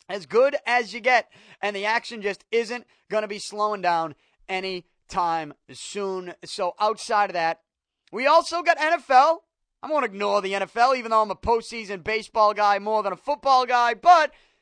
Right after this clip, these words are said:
you know, if you listen to this podcast, I still get you jacked up for the National Football League. And of course, when the games come around, like, but tomorrow night, I'm not gonna lie. I'm gonna be sitting there.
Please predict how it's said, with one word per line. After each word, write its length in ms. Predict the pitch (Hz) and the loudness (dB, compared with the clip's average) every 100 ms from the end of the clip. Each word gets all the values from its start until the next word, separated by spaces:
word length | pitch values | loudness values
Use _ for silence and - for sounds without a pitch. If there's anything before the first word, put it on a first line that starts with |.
| _ | _
you 240 | - 359 381 | -4 -2 4
know, 180 | 311 226 | 6 6
if 100 | 220 | 2
you 120 | 202 | -6
listen 240 | 185 175 | -6 -8
to 60 | 156 | -12
this 140 | 139 | -12
podcast, 640 | - 156 139 156 143 185 - | -8 -8 -8 -6 -6 -6 -8
I 80 | 156 | -12
still 280 | - 214 | -8 -8
get 180 | 165 170 | -8 -10
you 60 | 156 | -12
jacked 340 | 135 160 - | -6 -4 -4
up 160 | 156 - | -8 -8
for 60 | |
the 120 | 139 151 | -12 -6
National 340 | 151 - 147 | -6 -8 -16
Football 480 | - 214 - 202 196 | -12 -12 -2 0 0
League. 200 | 202 202 | -4 -4
And 80 | 320 | -6
of 100 | - | 2
course, 300 | 381 302 277 | 4 4 2
when 120 | 269 | -10
the 60 | |
games 500 | 233 160 330 359 302 | -10 -4 -2 -2 -6
come 240 | - 285 269 | -6 -6 -4
around, 640 | 220 190 190 190 196 180 _ _ | -6 -4 -2 -4 -6 -12 _ _
like, 200 | - 320 _ _ | -2 -2 _ _
but 180 | - 370 | -12 -8
tomorrow 380 | 370 392 392 339 | -2 6 6 6
night, 300 | 277 254 233 _ _ - | 2 2 0 _ _ -6
I'm 100 | 359 | 2
not 160 | 370 285 | 4 4
gonna 140 | 262 | 0
lie. 260 | 180 127 101 _ _ _ | -2 -2 -8 _ _ _
I'm 140 | 302 370 | -2 0
gonna 120 | 403 | 0
be 120 | 359 | -6
sitting 340 | 269 - 277 277 | -8 -10 -10 -6
there. 300 | 277 269 | -4 -4